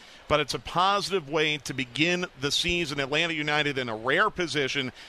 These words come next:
where they get three of their first four matches at home to begin the year. Now you can go out to Colorado next Saturday, play with a little bit of house money because you took care of business today at home.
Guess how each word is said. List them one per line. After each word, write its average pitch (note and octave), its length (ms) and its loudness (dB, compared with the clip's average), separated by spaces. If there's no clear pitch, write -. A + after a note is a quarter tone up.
where C#3 120 0
they C#3+ 100 2
get C3 180 2
three F3 220 0
of E3+ 80 0
their D#3 80 0
first D#3+ 320 -2
four D3 200 0
matches C#3 540 -2
at A#2+ 160 0
home G3+ 440 0
to E3 120 -6
begin D3 320 -2
the C3+ 100 -4
year. C#3 400 0
Now D3+ 260 2
you G3+ 120 2
can E3 140 -6
go E3+ 160 2
out D#3 200 2
to - 60 -12
Colorado C#3+ 560 2
next C3+ 220 -2
Saturday, C3 420 0
play C#3 200 -2
with B2+ 120 -4
a A#2+ 40 -4
little D3+ 240 0
bit C#3 100 0
of A#2+ 100 2
house B2+ 300 -2
money A#2+ 300 -2
because C3 260 -2
you C3 80 -6
took B2+ 220 -6
care B2 180 0
of A2 80 -4
business A2 320 -6
today G#2+ 240 -2
at F#2+ 80 -4
home. F2+ 240 -8